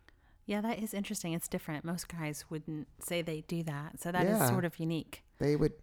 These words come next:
Speaker 2: give him the New Jersey state bird, you know? <laughs>
Speaker 1: <laughs>
Speaker 2: Not me, of course.
Speaker 1: But that's a good role model. He's a good role model in that.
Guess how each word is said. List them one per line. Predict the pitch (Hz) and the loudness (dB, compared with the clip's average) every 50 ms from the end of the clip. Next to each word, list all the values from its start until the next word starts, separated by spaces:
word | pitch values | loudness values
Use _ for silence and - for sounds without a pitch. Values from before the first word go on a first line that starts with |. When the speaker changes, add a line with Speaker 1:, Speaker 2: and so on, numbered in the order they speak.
| - | 0
Speaker 2:
give | - 139 143 151 | 0 4 4 4
him | 147 135 | 4 4
the | 131 131 | 4 4
New | 139 143 | 4 4
Jersey | 139 147 151 147 143 143 131 | 6 6 6 6 6 4 2
state | 127 - - 151 - - | 0 2 2 2 2 4
bird, | 156 165 180 160 135 135 - - - - | 4 4 4 2 -2 -4 -8 -12 -4 2
you | - 123 | 2 4
know? | 123 131 147 160 156 | 6 6 4 4 2
<laughs> | - - - - - - - - - - - - | 0 -6 -12 -14 -18 -20 -20 -20 -12 -10 -8 0
Speaker 1:
<laughs> | - - - - - - - - - - - - - - | 4 4 4 4 2 -4 -8 -10 -10 -12 -12 -6 2 6
Speaker 2:
Not | - 143 147 - 127 | 8 8 8 8 8
me, | 135 131 123 | 8 8 8
of | 110 - | 6 6
course. | - - - | 6 6 8
Speaker 1:
But | - | 10
that's | 349 370 359 - | 8 8 8 4
a | 392 | 4
good | - 349 311 | 4 4 4
role | 285 269 262 262 | 6 6 6 6
model. | 277 285 254 220 190 175 156 147 151 156 170 | 6 6 4 2 0 -2 -4 -4 -4 -2 -2
He's | 202 202 - | -4 -4 -4
a | 214 | -4
good | - 208 - | -6 -4 -2
role | 208 185 175 | -2 -2 -2
model | 185 190 190 185 180 160 151 | -2 -2 -2 -2 -2 -2 -2
in | 151 151 | -2 -2
that. | 151 147 143 156 - | -4 -4 -4 -6 -10